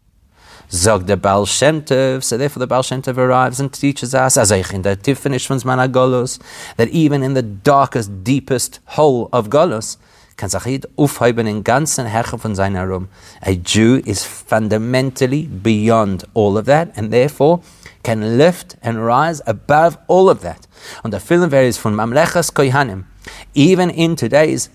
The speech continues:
trying times, and they are trying times, a Jew is capable of feeling, "I am a king." And the Eibishter allein b'hashgacha pratis betachlis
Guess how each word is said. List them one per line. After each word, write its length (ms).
trying 680
times, 560
and 180
they 180
are 280
trying 480
times, 400
a 140
Jew 240
is 160
capable 580
of 160
feeling, 640
"I 300
am 240
a 60
king." 200
And 200
the 60
Eibishter 220
allein 180
b'hashgacha 400
pratis 500
betachlis 640